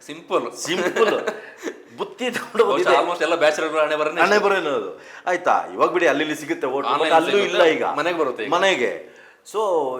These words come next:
Speaker 2: ಈ ಬುತ್ತಿ ತಗೊಂಡು ಅಲ್ಲಿ ಕ್ರಿಸ್ಟಿನ್ ಯಾಕೆ ನೆನೆಸ್ಕೊಳ್ತೀನಿ ಅಂತಂದ್ರೆ,
Speaker 1: ಮನೆ
Speaker 2: ಒಂದು
Speaker 1: ತಂದು.
Speaker 2: ಮೈಸೂರು ಗಾಂಧಿನಗರದಲ್ಲಿ ಮನೆ. ನಾನು ಇದನ್ನ ತಗೊಂಡು ಹೋಗಲ್ಲ, ಏನು ನಿಂದು ಇದು? ಅದನ್ನ ಕೊಡಿಲಿ. ಇವನು ಒಳ್ಳೊಳ್ಳೆ
Speaker 1: ಐಟಮ್ಸ್ ಮಾಡ್ಕೊಂಡು ಬರ್ತಿದ್ದ.
Speaker 2: ಮಟನ್ನು, ಚಿಕನ್ನು, ಪೋರ್ಕ್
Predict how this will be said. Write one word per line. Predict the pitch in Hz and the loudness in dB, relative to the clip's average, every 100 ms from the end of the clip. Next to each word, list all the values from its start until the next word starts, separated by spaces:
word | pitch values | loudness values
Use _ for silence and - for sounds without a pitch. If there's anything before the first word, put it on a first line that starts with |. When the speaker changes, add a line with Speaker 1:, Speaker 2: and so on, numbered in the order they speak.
| 156 | -8
Speaker 2:
ಈ | |
ಬುತ್ತಿ | 175 208 | -10 -6
ತಗೊಂಡು | 202 160 | -6 -4
ಅಲ್ಲಿ | 151 160 139 | -6 -6 -8
ಕ್ರಿಸ್ಟಿನ್ | 117 196 214 226 | -12 -16 -10 -4
ಯಾಕೆ | 214 | -4
ನೆನೆಸ್ಕೊಳ್ತೀನಿ | 202 180 175 165 151 | -4 -10 -10 -10 -10
ಅಂತಂದ್ರೆ, | 143 127 113 | -10 -10 -8
Speaker 1:
ಮನೆ | 143 | -4
Speaker 2:
ಒಂದು | 143 131 | -4 -4
Speaker 1:
ತಂದು. | 165 | -4
Speaker 2:
ಮೈಸೂರು | 175 180 | -6 -6
ಗಾಂಧಿನಗರದಲ್ಲಿ | 131 156 147 139 127 117 | -6 -6 -6 -6 -6 -6
ಮನೆ. | 107 110 90 - _ _ _ _ _ _ 139 | -6 -8 -8 -14 _ _ _ _ _ _ -6
ನಾನು | 202 226 | -4 -2
ಇದನ್ನ | 208 208 | -4 -6
ತಗೊಂಡು | 165 147 | -8 -8
ಹೋಗಲ್ಲ, | 113 110 - 151 | -8 -12 -16 -4
ಏನು | 208 214 185 | -2 -2 -4
ನಿಂದು | 151 120 | -8 -12
ಇದು? | 104 98 - - | -16 -18 -20 -2
ಅದನ್ನ | 160 180 170 | 0 0 2
ಕೊಡಿಲಿ. | 190 - - 131 - - _ _ 147 | 2 0 -6 -10 -14 -20 _ _ -6
ಇವನು | 214 202 | -2 -2
ಒಳ್ಳೊಳ್ಳೆ | 180 185 180 170 156 123 113 - _ - | -2 -2 -2 -2 -4 -4 -8 -18 _ -12
Speaker 1:
ಐಟಮ್ಸ್ | 123 113 | -10 -10
ಮಾಡ್ಕೊಂಡು | 110 107 101 | -12 -12 -14
ಬರ್ತಿದ್ದ. | 98 90 - _ _ _ | -16 -20 -20 _ _ _
Speaker 2:
ಮಟನ್ನು, | 135 127 120 110 | -10 -6 -8 -8
ಚಿಕನ್ನು, | - 135 - 110 110 | -16 -18 -14 -12 -12
ಪೋರ್ಕ್ | - 165 170 - - 123 - | -12 0 0 0 -4 -10 -12